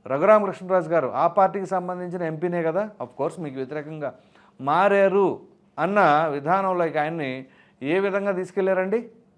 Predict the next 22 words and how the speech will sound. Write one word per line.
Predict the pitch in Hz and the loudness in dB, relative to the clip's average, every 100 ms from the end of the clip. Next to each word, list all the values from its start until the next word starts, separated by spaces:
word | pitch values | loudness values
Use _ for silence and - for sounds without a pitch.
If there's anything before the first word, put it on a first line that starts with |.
| _ _ _ _ _ _ - | _ _ _ _ _ _ -8
అసలు | 143 190 | -4 0
ఒక | 180 | -2
సామాన్యుడికి | 160 147 147 175 202 208 208 208 202 202 208 | 0 0 0 2 2 0 0 -2 -2 -2 -4
అన్నా | 202 202 202 | -2 0 0
సరే | 185 185 170 - - _ - | 0 0 0 -2 -12 _ -12
అంతకంటే | 156 175 190 185 208 | -8 -4 -4 -2 -2
దారుణాతి | 160 165 190 190 180 | 2 4 4 0 -2
దారుణంగా | 160 165 165 165 127 101 - _ _ - | 2 2 2 -2 -4 -6 -8 _ _ -2
ఆయన | 160 165 | 0 2
హైదరాబాద్ | 127 147 190 202 185 185 | 2 2 4 4 4 2
నుంచి | 175 175 | 0 -6
ఒక | 160 135 | -6 -4
నోటీసు | 147 180 196 185 | -4 -4 -6 -4
లేదు, | 190 202 | -4 -2
ఏమీ | 170 160 190 185 | -2 -2 -2 -4
లేదు, | 190 | -4
తరలించిపోవడం, | 190 156 170 185 175 175 190 180 - _ _ | -2 -2 -2 -6 -2 -2 -2 -6 -16 _ _
ఆయన | 135 175 214 | 0 2 2
పైనే | 196 214 220 | 4 4 4
థర్డ్ | - 160 175 | 2 2 2
డిగ్రీ | 190 185 | 0 2
ఉపయోగించడం, | 185 180 175 170 196 | 0 0 -4 -6 -8